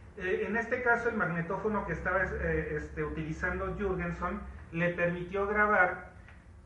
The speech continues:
como si fuera una especie de ruido blanco, pero que asemejaba como, como agua, como una cascada, que luego, al poner más atención,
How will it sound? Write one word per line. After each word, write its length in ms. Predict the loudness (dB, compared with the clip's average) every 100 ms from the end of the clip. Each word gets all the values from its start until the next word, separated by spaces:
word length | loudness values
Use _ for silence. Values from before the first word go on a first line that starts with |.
| -20 -10
como 280 | -6 -2 -4
si 140 | -4
fuera 600 | 0 6 8 8 6 4 2
una 120 | -2
especie 420 | 0 0 2 2
de 140 | 2
ruido 380 | 0 0 0 0
blanco, 760 | 2 2 2 0 -4 -4 -6 -16 -20 -20 -20 -8
pero 300 | -2 2 2
que 80 | 2
asemejaba 1000 | 0 2 0 0 -2 0 4 4 4 2
como, 640 | 0 -2 -2 -2 -2 -4 -4
como 340 | -4 -2 2
agua, 440 | 2 2 0 -4 -4
como 200 | -6 -2
una 260 | -2 -2 -2
cascada, 720 | -2 0 4 4 4 -2 -10 -16 -18 -18 -16 -16 -8
que 120 | -4 4
luego, 600 | 8 10 10 10 8 8
al 200 | 4 4
poner 280 | 0 0 0
más 240 | 0 0
atención, 720 | -2 -2 -4 -4 0 0 0